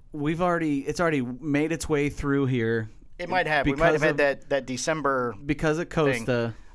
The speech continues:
Speaker 2: I mean, I was sicker than I've ever been in a while. I mean, I was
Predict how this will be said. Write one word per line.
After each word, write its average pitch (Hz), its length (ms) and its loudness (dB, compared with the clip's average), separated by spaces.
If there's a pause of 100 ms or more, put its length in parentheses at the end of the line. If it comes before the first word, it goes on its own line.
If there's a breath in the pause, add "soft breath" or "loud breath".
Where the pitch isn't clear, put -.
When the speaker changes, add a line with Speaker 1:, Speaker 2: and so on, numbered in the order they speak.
(120)
Speaker 2:
I 131 40 -4
mean, 131 120 -2
I 151 120 0
was 202 180 -2
sicker 139 320 -2
than 127 140 0
I've 123 100 -2
ever 117 220 -2
been 127 180 -2
in 117 80 -4
a 107 40 -8
while. 123 280 0
I 101 60 -6
mean, 113 160 -6
I 143 100 0
was 113 260 -6